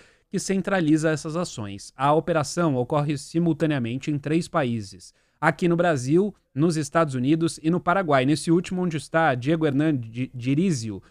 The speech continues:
que é o principal alvo dos agentes. Ele ainda não foi encontrado, é considerado o maior contrabandista de armas da América do Sul. Até o balanço mais recente,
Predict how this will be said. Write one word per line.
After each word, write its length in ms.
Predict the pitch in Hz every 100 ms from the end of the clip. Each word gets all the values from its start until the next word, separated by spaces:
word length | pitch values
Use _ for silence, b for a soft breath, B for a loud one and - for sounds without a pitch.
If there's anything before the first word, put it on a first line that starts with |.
| _ -
que 60 |
é 20 | 190
o 60 |
principal 540 | 185 190 - - 147 139
alvo 340 | 131 131 143
dos 220 | 131 139
agentes. 520 | 160 127 113 104 -
Ele 160 | 143 143
ainda 380 | 139 147 147 131
não 220 | 127 175
foi 140 | 151
encontrado, 580 | 135 170 180 147 160 147
é 40 | 143
considerado 640 | 143 135 127 120 143 143 B B B
o 80 | 147
maior 340 | 180 151 170
contrabandista 920 | 160 156 147 143 139 135 117 147 143
de 100 | 127
armas 320 | 127 143 143 135
da 80 |
América 320 | 139 135 143 156
do 100 | 165
Sul. 320 | - 127 110 _
Até 320 | 139 139 151
o 200 | 147 143 123
balanço 500 | 135 131 131 - 131
mais 240 | 139 143
recente, 640 | 151 143 - 143 165 -